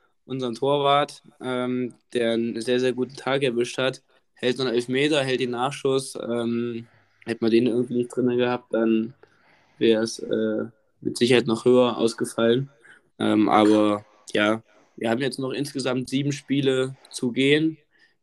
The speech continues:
Insgesamt einundzwanzig mögliche Punkte. Ähm, sind momentan Vorletzter, haben fünfzehn Punkte auf dem Konto, ähm, und sind zwölf Punkte vor unserem Vorgänger. Ähm,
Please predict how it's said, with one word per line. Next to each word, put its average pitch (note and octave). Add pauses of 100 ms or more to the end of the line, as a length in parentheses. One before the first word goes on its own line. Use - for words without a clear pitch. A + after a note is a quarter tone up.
(120)
Insgesamt B2+ (200)
einundzwanzig B2
mögliche B2
Punkte. C#3 (600)
Ähm, A#2 (680)
sind B2+
momentan B2+
Vorletzter, C3+
haben A#2+
fünfzehn C3
Punkte B2+
auf A2+
dem B2+
Konto, C3+ (500)
ähm, A#2 (140)
und A#2
sind A#2 (180)
zwölf C3
Punkte C3
vor A#2+
unserem A#2+
Vorgänger. A#2+ (480)
Ähm, A#2